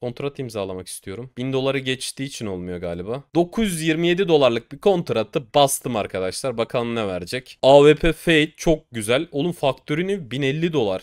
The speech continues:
Bak bunun da fiyatı düşmüş. Geçen videoda gösterdim arkadaşlar. A W P fiyatları artmış. Ama A W P fiy-, <laughs> Fade'in fiyatı düşmüş. Anlamış değilim ya. Garip bir arkadaşlar C S iki piyasası var. Yani şu sıralar böyle item almak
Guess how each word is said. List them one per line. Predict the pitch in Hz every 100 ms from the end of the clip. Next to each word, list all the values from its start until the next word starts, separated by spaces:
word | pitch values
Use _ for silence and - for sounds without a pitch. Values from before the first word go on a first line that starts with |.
| _
Bak | 101 -
bunun | 170 226
da |
fiyatı | 220 190 170 208
düşmüş. | 170 143 101 92 - -
Geçen | 151 151 214 220
videoda | 208 214 208
gösterdim | 196 208 - 208 202 208
arkadaşlar. | 190 143 139 127 - - 185 -
A | 131
W | 160 180
P | 214 208
fiyatları | 202 170 - 202 214
artmış. | 185 - 170 - - - -
Ama | 175 208 196
A |
W | 202 214
P | 180
fiy-, | 208 156 - 143
<laughs> |
Fade'in | - 180 160 160 - - - _
fiyatı | 175 175 - 156
düşmüş. | 131 - 110
Anlamış | 139 160 160 156 -
değilim | 147 143 123
ya. | 107 95 95 -
Garip | 110 151 190 196 -
bir |
arkadaşlar | 160 151 156 147 143 160
C | 127 120 131
S | - 139
iki | 143 -
piyasası | - 143 135 139 131 165
var. | 123 123 _
Yani | 117 135
şu | 135 - 202
sıralar | - 208 170 156 170 - -
böyle | 135 135
item | 135 - 180
almak | 170 139 127 151 -